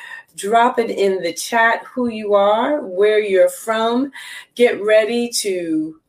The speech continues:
ask your questions and to engage. I always say, get out your pens and papers, because this is an informational program where you could take notes.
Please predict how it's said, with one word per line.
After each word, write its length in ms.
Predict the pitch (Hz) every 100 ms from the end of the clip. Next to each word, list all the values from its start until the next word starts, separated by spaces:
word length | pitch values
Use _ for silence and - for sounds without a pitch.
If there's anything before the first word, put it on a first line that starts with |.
| -
ask 340 | 202 214 -
your 160 | 185 165
questions 920 | - 214 208 214 - 226 226 240 240 -
and 240 | 175 165
to 340 | - 214 196 156
engage. 800 | 165 156 139 170 170 160 147 139
I 60 | 170
always 300 | 202 247 240
say, 240 | - 175 165
get 300 | 180 180 170
out 420 | 160 156 156 -
your 440 | 160 156 147 143 - - - _
pens 580 | - 240 196 185 185 180
and 240 | - 147 139
papers, 680 | 185 160 143 113 80 - - - -
because 400 | 190 196 180 170
this 340 | 196 220 -
is 500 | - 175 165 156 156
an 180 | - 156 -
informational 720 | 214 - 185 254 285 180 160
program 480 | - 165 160 160 156
where 100 | 156
you 200 | 165 180
could 180 | 190 -
take 260 | 175 -
notes. 380 | 156 147 139 -